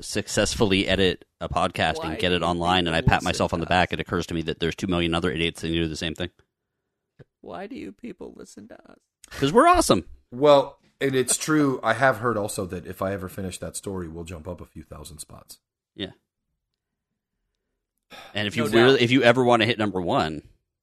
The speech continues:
Speaker 1: if Rob actually does murder Omar with a glass bottle, we can do a true crime podcast
Speaker 2: Hmm.
Speaker 1: based on the murder and dismemberment of Omar's body.
Speaker 2: Oh, well, see, I was just gonna murder him. I guess you're, you're gonna do the dismemberment?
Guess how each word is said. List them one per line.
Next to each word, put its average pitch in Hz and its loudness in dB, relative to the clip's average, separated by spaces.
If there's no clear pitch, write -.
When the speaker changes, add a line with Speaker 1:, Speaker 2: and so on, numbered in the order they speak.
Speaker 1:
if - -12
Rob 92 2
actually 90 0
does 92 2
murder 85 -2
Omar 85 -2
with 82 -4
a 87 -4
glass 80 -2
bottle, 80 -2
we 78 -6
can 90 -8
do 82 -4
a 78 -6
true 85 -8
crime 107 0
podcast 85 0
Speaker 2:
Hmm. 156 -12
Speaker 1:
based 98 0
on 85 0
the 80 -14
murder 82 -2
and 82 -6
dismemberment 82 -6
of 76 -8
Omar's 73 -10
body. - -12
Speaker 2:
Oh, 156 -2
well, 127 -6
see, 147 -6
I 131 2
was 214 -6
just 135 -10
gonna 107 -8
murder 104 -8
him. 80 -14
I 101 -8
guess 123 -8
you're, 143 -8
you're 113 -10
gonna 156 -6
do 160 -8
the 160 -12
dismemberment? 180 -6